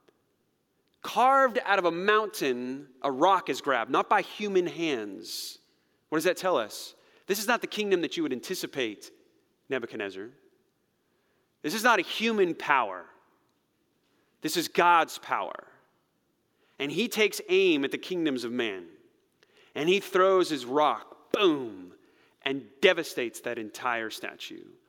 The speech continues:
All those kingdoms are dashed to pieces, only remaining as dust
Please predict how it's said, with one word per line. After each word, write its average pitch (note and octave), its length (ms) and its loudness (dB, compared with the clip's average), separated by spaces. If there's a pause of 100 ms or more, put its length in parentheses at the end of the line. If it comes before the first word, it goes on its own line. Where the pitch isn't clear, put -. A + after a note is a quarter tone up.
(180)
All E3+ 240 6
those D#3 200 0
kingdoms A2+ 460 -6
are G2+ 80 -10
dashed B2 640 -4 (160)
to B2 60 -20
pieces, - 520 -10 (100)
only D#3+ 400 2
remaining B2 500 -2
as G#2+ 120 -10
dust A#2 420 -6